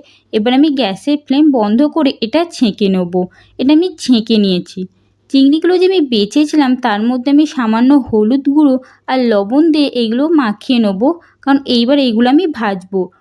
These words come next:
লবণ ও হলুদ দিয়ে আমি চিংড়ির মধ্যে খুব ভালো করে লবণ আর হলুদ মাখিয়ে নেব। আমি এখানে দুশো গ্রাম চিংড়ি মাছ নিয়েছিলাম, তোমরা তোমাদের প্রয়োজন মতো কম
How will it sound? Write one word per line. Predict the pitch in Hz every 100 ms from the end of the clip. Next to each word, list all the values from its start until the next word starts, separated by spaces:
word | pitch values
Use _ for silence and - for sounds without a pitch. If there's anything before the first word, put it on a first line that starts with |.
| _ -
লবণ | 254 254 277 320
ও | 349 294
হলুদ | 254 247 285
দিয়ে | 277 262
আমি | 294 294
চিংড়ির | 262 240 277 285
মধ্যে | 269 247 254
খুব | 254 294 269
ভালো | - 208 214 240
করে | 277 262
লবণ | 226 196 220 254
আর | 269
হলুদ | 247 220 302
মাখিয়ে | 302 214 185 - 202
নেব। | 190 180 180 185 185 _ _ _ _ _ _ _ _ _ _ -
আমি | 247 269 339 -
এখানে | 247 233 311 302
দুশো | 226 240 226 285
গ্রাম | 277 302 294
চিংড়ি | 294 247 262
মাছ | 262 269 254
নিয়েছিলাম, | 254 247 262 277 -
তোমরা | 233 240 302
তোমাদের | 277 233 226 269 277
প্রয়োজন | - 226 226 277
মতো | 262 240 339
কম | 339 254